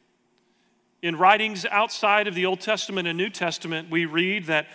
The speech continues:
shepherds were often considered to be dishonest and unclean. And so in the Greco-Roman culture, they were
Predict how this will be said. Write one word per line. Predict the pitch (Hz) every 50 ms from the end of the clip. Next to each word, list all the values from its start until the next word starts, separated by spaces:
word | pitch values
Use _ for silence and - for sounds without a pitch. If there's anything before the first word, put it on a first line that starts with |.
| -
shepherds | - - - 202 208 196 - 208 196 160
were | 170 170 165
often | 170 180 202 196 - 208 185
considered | - 165 - - - 196 196 208 185
to | 190
be | 160 180 165
dishonest | 143 131 151 190 202 - - 190 170 180 190 196 196 - -
and | 190 175
unclean. | 175 175 185 185 170 - 208 226 254 240 143 98 90 _ _ _ _ _ _ _ _ _ _ _ _ _ _ _ _ _ _ _ _ _ _ _ _ _ _ _ _ _ _ _ _ _ _ _ _ _ _ _ _ _ _ _ _ _ _ _ _ -
And | 156 -
so | 208 202
in | 185
the | 185
Greco-Roman | 180 156 190 220 220 - 233 208 185 185 196 226 226 214 196
culture, | - - 185 196 202 - - 247 233
they | 196 170 165 156
were | 156 156 147 147